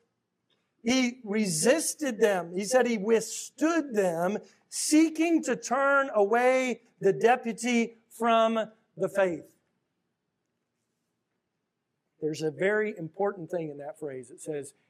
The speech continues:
he withstood them, but what was his purpose? To try to turn the deputy away from the faith. Understand this, when the devil is trying to resist the work of God,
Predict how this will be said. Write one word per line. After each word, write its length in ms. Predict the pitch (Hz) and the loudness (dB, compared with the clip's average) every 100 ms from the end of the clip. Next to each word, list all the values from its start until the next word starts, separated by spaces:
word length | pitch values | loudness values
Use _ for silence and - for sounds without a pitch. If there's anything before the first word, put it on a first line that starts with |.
| _ | _
he 100 | 156 | -12
withstood 520 | 135 143 - - 247 | -10 -12 -12 -6 -6
them, 240 | 196 214 202 - _ _ | -2 -2 -2 -10 _ _
but 140 | - 170 | -10 -4
what 200 | 190 226 | -2 -2
was 160 | 214 | -4
his 120 | 185 - | -6 -8
purpose? 440 | 196 190 143 131 | -8 -8 -10 -14
To 160 | - 160 | -16 -14
try 260 | - 160 | -10 -8
to 120 | 180 | -8
turn 500 | - - 180 180 175 | -10 -12 -8 -8 -8
the 80 | 147 | -10
deputy 500 | - 180 165 170 160 | -8 -8 -8 -10 -8
away 300 | 139 139 143 | -10 -10 -14
from 220 | 143 139 | -14 -20
the 80 | 123 | -20
faith. 260 | - 120 - _ _ _ - | -20 -20 -20 _ _ _ -8
Understand 580 | 196 214 208 208 175 160 | -8 -6 -8 -8 -8 -6
this, 240 | 151 147 | -8 -8
when 160 | 151 135 | -14 -14
the 100 | 127 - | -16 -8
devil 520 | 175 196 214 226 220 _ _ _ - | -4 -2 -2 -2 -4 _ _ _ -14
is 200 | 151 - | -14 -10
trying 400 | - 185 196 196 | -8 -6 -6 -8
to 100 | 156 | -12
resist 640 | 139 131 160 190 185 - | -16 -12 -6 -6 -6 -14
the 80 | 139 | -16
work 400 | 127 156 175 170 - | -10 -8 -8 -12 -20
of 60 | - 127 | -20 -12
God, 400 | 156 156 160 | -8 -6 -8